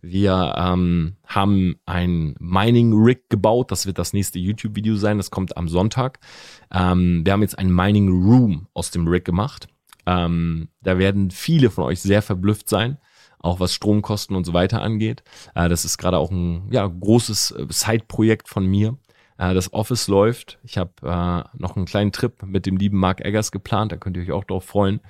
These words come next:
Äh, das gibt's dann alles bei Instagram und vielleicht gibt's das dann auch nächste Woche im Podcast. Weil, ähm, ja, ich hab sehr, sehr spannende Dinge vor. Was soll ich sagen? Ey, ich bin richtig excited, muss ich sagen. Deshalb freue ich mich, dass ich diese Podcast-Folge jetzt aufgenommen habe. Ich freue mich, dass es einfach raus ist.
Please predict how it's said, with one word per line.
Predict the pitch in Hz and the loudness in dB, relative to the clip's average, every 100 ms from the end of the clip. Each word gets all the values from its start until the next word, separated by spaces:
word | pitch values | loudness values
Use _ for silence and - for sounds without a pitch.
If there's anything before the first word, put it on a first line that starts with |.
| _ _ - | _ _ -4
Äh, | 87 | -2
das | 85 | -2
gibt's | 90 101 | -2 -2
dann | 85 | 0
alles | 90 87 | -2 -2
bei | 82 | -2
Instagram | 98 113 104 107 117 | -2 -2 -2 -2 -2
und | - | -4
vielleicht | 143 151 226 - | -4 -4 -6 -10
gibt's | 147 - | -10 -8
das | - | -6
dann | 120 | -4
auch | 65 107 | -4 -2
nächste | 104 107 - 95 | 0 0 -2 -4
Woche | 92 82 | -4 -6
im | |
Podcast. | 80 107 - - 95 - _ _ _ _ | -6 -6 -6 -10 -10 -14 _ _ _ _
Weil, | - 82 85 85 85 | -2 0 2 0 0
ähm, | 87 85 82 85 92 - | 0 0 0 -4 -8 -10
ja, | 87 - _ _ | -10 -10 _ _
ich | - | -10
hab | 85 _ 95 - | -10 _ -12 -8
sehr, | 92 113 127 | 2 6 6
sehr | 120 | 6
spannende | 110 - 110 104 | 2 2 2 4
Dinge | 95 90 | 2 0
vor. | - 85 87 _ _ _ | -4 -10 -10 _ _ _
Was | - | 0
soll | 151 | 0
ich | - | 0
sagen? | - 123 | -2 0
Ey, | 98 | 0
ich | - | 4
bin | 165 | 4
richtig | 196 - - | 2 -4 -6
excited, | 143 - 151 127 87 | -2 0 2 2 0
muss | 82 80 | -6 -10
ich | |
sagen. | - 95 85 _ - - - | -10 -12 -14 _ -20 -20 -14
Deshalb | - 107 - | 0 2 2
freue | 123 147 | 4 4
ich | 156 | 4
mich, | 143 | 0
dass | 120 110 | 2 -2
ich | 104 | 0
diese | 104 98 | 0 0
Podcast-Folge | - 135 123 - 113 104 | 0 -4 -4 -4 -2 0
jetzt | 90 | 0
aufgenommen | - 135 123 120 123 | 0 0 0 2 2
habe. | 101 | 0
Ich | |
freue | - 139 | 2 4
mich, | 165 | 4
dass | 127 | 2
es | 98 | 2
einfach | 135 123 98 | 2 0 2
raus | 104 107 | 2 2
ist. | 82 101 - | -4 -6 -8